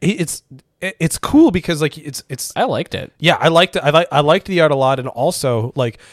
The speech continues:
Speaker 1: couldn't really tell because I think
Speaker 2: Yeah,
Speaker 1: the,
Speaker 2: me
Speaker 1: I
Speaker 2: neither.
Speaker 1: think the colors,
Speaker 2: Obviously.
Speaker 1: the color palette,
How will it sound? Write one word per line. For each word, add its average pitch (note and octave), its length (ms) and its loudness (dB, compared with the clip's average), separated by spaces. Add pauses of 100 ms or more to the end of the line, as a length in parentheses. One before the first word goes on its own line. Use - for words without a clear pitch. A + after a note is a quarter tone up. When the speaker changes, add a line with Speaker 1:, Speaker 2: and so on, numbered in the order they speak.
(160)
Speaker 1:
couldn't B3+ 300 -2
really B2 400 -2
tell F#3+ 440 -4 (160)
because D#3+ 240 0
I D#3+ 60 2
think G3+ 220 -2
Speaker 2:
Yeah, A3+ 80 4
Speaker 1:
the, F3 60 2
Speaker 2:
me F3+ 80 0
Speaker 1:
I - 20 -2 (160)
Speaker 2:
neither. G#3+ 120 4
Speaker 1:
think G3 200 -6
the F3+ 80 -2
colors, D#3 420 0
Speaker 2:
Obviously. F2+ 460 -8 (160)
Speaker 1:
the C#3 80 -4
color G3 360 0
palette, G#2 460 -6